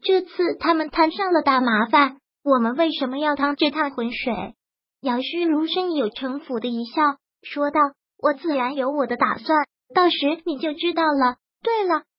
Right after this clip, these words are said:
我让你整理的照片，你都整理出来了吗？”“整理好了，你看一下。”说着，米晓从包里拿出了手机，打开了一些照片，递给他看。杨诗如接过来翻看着这些照片，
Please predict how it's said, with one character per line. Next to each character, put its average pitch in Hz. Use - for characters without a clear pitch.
我 311
让 330
你 254
整 262
理 302
的 254
照 330
片， 277
你 277
都 269
整 269
理 285
出 -
来 359
了 254
吗 254
？”“整 285
理 330
好 277
了， 254
你 302
看 330
一 220
下。” 311
说 349
着， 320
米 247
晓 214
从 254
包 349
里 262
拿 233
出 294
了 294
手 262
机， 311
打 240
开 277
了 294
一 285
些 294
照 339
片， 285
递 349
给 226
他 277
看。 277
杨 262
诗 339
如 311
接 339
过 330
来 277
翻 302
看 294
着 277
这 302
些 302
照 330
片， 285